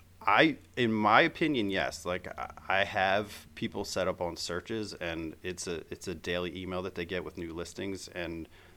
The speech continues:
you know, over the past two to three weeks, I'm seeing th-, these guys are getting emails every day with new listings.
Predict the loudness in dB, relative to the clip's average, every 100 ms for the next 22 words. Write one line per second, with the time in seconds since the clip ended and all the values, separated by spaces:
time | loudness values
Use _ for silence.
0 | -20 -10 -4 -4 -4 -6 -4 -2 -2 -4
1 | -10 -14 -10 -6 -4 -6 -6 -6 -4 -6
2 | -6 -8 -8 -6 -6 -6 -6 -4 -4 -8
3 | -12 -20 -20 -16 -10 -6 -2 -2 -2 -4
4 | -6 -6 -8 -8 -8 -10 -10 -6 -6 -6
5 | -10 -10 -10 -12 -14 -18 -20